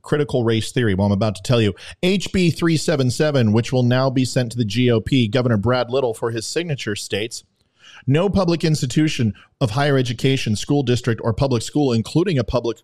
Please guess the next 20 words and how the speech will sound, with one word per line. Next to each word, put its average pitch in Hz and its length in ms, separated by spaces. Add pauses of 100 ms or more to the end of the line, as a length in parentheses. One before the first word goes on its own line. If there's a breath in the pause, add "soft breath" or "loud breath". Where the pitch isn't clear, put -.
charter 160 300
school, 110 420 (220 loud breath)
shall 160 280
direct 156 540
or 175 160
otherwise 160 460
compel 147 400
students 147 400
to 151 100
personally 147 560
affirm, 156 420
adopt, 135 400
or 131 140
adhere 143 360
to 135 140
any 185 200
of 190 100
the 151 80
following 143 460
tenets. - 500